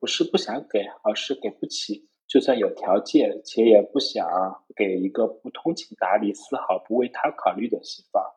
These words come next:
所以女生们一定要走出一个误区：男人给彩礼痛不痛快，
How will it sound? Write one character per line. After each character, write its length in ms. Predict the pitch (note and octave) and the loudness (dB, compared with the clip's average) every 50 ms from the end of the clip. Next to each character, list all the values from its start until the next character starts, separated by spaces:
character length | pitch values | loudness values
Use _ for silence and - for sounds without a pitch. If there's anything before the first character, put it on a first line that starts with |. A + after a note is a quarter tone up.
| _ _ _ _ _ _ _ _ _ _ _ _ _ _ _ _ _ _ - - - - - | _ _ _ _ _ _ _ _ _ _ _ _ _ _ _ _ _ _ -20 -20 -20 -20 -8
所 180 | - - A2 | -2 2 2
以 120 | G#2+ A2 G#2+ | 4 4 2
女 140 | G#2+ G2+ G2 | 0 -2 -4
生 240 | - - A#2+ A2+ A2 | 0 2 2 4 4
们 180 | G#2 G2+ G2 | 2 0 -2
一 60 | F#2+ | -4
定 140 | G2 - D3 | -2 0 4
要 160 | D3 C#3 B2 | 6 8 6
走 160 | - - D2+ - | 6 4 -4 -8
出 200 | - - - G2+ | -8 -6 -6 -6
一 80 | F#2+ | -6
个 120 | F#2 A2+ A#2+ | -4 -4 -4
误 160 | A2+ G#2+ G#2 | -4 -6 -6
区： 400 | - - - B2 B2 A#2+ - - _ _ _ _ _ - | -6 -2 0 0 -2 -2 -4 -14 _ _ _ _ _ -4
男 140 | A2+ C3 D3+ | 0 2 4
人 100 | E3 D#3 | 4 4
给 140 | - A2+ G#2 | 2 2 -2
彩 240 | - - - G2+ A2 | -2 -4 -2 -2 -2
礼 80 | B2 - | -2 -2
痛 180 | - - C#3+ | -2 -2 -2
不 80 | - - | -2 -2
痛 220 | - - - - - | -12 -12 -10 -8 -6
快， 260 | - - - - | -2 2 6 6